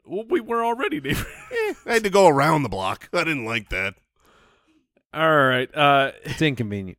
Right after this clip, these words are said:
Speaker 2: Yeah.
Speaker 1: I mean, my, my final pick, I'm not, like, I have the concept in my head, and I don't know exactly which, uh, wh-, what I would be building, but I wanna build, like, a giant Lego statue
Speaker 3: Oh, okay.
Speaker 2: Mm.
Speaker 1: and blow it up and
Speaker 3: Yeah.
Speaker 1: s-, just see what happens. Can you actually destroy a Lego?
Speaker 3: Yep.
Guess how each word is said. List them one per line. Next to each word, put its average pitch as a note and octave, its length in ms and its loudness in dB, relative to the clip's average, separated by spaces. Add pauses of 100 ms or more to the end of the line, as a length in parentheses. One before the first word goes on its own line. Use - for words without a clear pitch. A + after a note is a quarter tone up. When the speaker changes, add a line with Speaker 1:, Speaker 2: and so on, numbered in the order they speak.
Speaker 2:
Yeah. A#2 120 -8 (500)
Speaker 1:
I - 40 -20
mean, C#3 240 -4
my, C3 260 0
my C#3+ 180 -2
final F3+ 340 -4
pick, F#3 220 -6
I'm F#3 120 -4
not, F#3+ 200 -8 (560)
like, C3 140 -18
I D#3 100 0
have G3+ 300 -2
the D#3+ 60 -4
concept E3+ 540 -6
in D3 80 -6
my A#2+ 140 -2
head, C#3+ 260 0
and C3+ 160 -6
I C#3 80 0
don't E3 180 -4
know C#3+ 140 -2
exactly B2+ 800 -8 (320)
which, B2+ 640 -4
uh, A2 240 -14
wh-, B2 320 -8
what C#3 220 -2
I D#3 120 0
would C#3+ 100 -4
be C3 100 -6
building, C#3 400 -4
but D3+ 240 -4 (440)
I - 40 -6
wanna C4+ 180 -2
build, G3+ 320 0
like, F3+ 140 -6
a D3+ 60 -4
giant C#3+ 580 -8
Lego A2+ 360 -4
statue F#2 580 -14 (300)
Speaker 3:
Oh, A2 200 2
okay. G2+ 280 -4
Speaker 2:
Mm. A2 640 -12
Speaker 1:
and D3 160 -6
blow E3 300 2
it D3 60 2
up D3 180 -2
and D3+ 180 -4
Speaker 3:
Yeah. A#2 360 2
Speaker 1:
s-, - 160 -12
just D4+ 280 0
see B3 220 -8
what F#3 180 -2
happens. C3+ 340 -6
Can B3 140 -4
you D4 180 -6
actually G#3 560 -2
destroy F3 580 -2
a E3 40 -2
Lego? F3 460 -4
Speaker 3:
Yep. B2+ 220 2